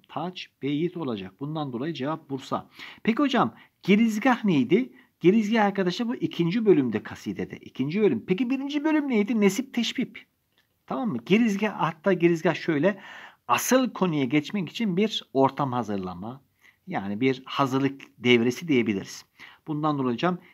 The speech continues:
ikide kocaman hata var. Girizgah değil, taç beyit olacak. Girizgah da ikinci bölüm. Beş, e, en az on beş doksan dokuz beyt, otuz doksan dokuz doğru hocam.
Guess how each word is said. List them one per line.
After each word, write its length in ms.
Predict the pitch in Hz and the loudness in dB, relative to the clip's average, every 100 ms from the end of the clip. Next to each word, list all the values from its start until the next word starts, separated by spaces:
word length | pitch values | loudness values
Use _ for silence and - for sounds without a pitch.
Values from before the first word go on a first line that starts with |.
| _ | _
ikide 260 | 127 165 131 | -2 0 0
kocaman 420 | 123 139 139 139 | -2 -4 -2 -4
hata 280 | 131 - 147 | -6 -4 -2
var. 140 | 151 | 0
Girizgah 680 | 139 - 156 151 170 143 - | -2 2 4 4 0 0 -4
değil, 180 | 196 247 - | -6 -4 -6
taç 260 | 151 - | -8 -4
beyit 220 | 135 - | -4 -2
olacak. 240 | 131 135 202 - _ | -6 -6 -8 -12 _
Girizgah 480 | 165 151 135 117 - | 6 6 4 -2 -4
da 40 | |
ikinci 380 | 135 165 151 117 | -6 -4 -2 -2
bölüm. 160 | 90 - _ _ _ _ _ _ _ _ - - - _ _ 175 | -4 -8 _ _ _ _ _ _ _ _ -20 -20 -20 _ _ 6
Beş, 440 | 175 - - - | 6 6 0 0
e, 340 | 170 131 127 127 127 | 2 2 2 0 0
en 180 | 165 165 | 0 2
az 220 | 151 143 | 2 2
on 260 | 143 131 127 | -2 0 0
beş 180 | 120 | -2
doksan 340 | 131 120 127 117 | -4 -6 -6 -6
dokuz 240 | 113 110 | -6 -4
beyt, 200 | 110 110 | -6 -6
otuz 280 | 135 - 117 | -10 -12 -10
doksan 300 | 113 - 101 | -10 -8 -10
dokuz 260 | 95 - 113 | -10 -10 -6
doğru 180 | 131 | -4
hocam. 340 | 131 135 143 | -4 -4 -6